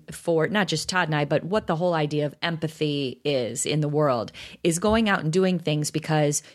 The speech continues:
you know it contributes to the world and it makes you feel good doing it and it makes other people feel good and there's just that energy going on.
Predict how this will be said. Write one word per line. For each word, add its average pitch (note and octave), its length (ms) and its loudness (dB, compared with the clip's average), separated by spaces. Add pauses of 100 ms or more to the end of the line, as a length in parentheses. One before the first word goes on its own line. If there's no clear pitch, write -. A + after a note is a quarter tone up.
you G3+ 240 0
know E3+ 260 2
it D#3 140 -2
contributes D#3+ 800 -2
to F3 120 0
the D#3 100 2
world D3+ 280 2
and D#3+ 100 2
it C#3+ 40 -2
makes D#3 260 -2
you G3+ 240 0
feel E3+ 280 0
good D3+ 280 0
doing D#3 300 2
it D3 180 0 (300)
and E3 100 2
it E3 80 0
makes D#3+ 220 0
other A3+ 180 2
people E3 260 -2
feel D#3+ 240 0
good D#3 460 0
and D#3 160 0
there's D#3 240 0
just D#3+ 220 -2
that D3 240 0
energy F3+ 380 -2
going C#3+ 340 -2
on. G2+ 260 -4